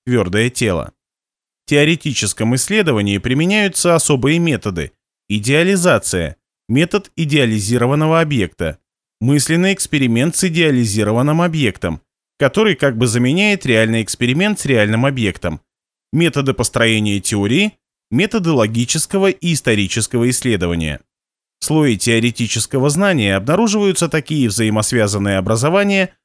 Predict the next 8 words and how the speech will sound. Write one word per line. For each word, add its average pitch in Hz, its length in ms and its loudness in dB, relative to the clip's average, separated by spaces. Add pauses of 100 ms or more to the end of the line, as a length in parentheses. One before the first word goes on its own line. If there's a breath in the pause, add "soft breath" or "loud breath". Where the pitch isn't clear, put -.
(180)
как 139 200 0
теоретическая 117 920 0
модель, 123 340 0
которая 202 460 2
объясняет 120 580 0
явление, 170 580 0
и - 160 -4
закон, 120 520 -2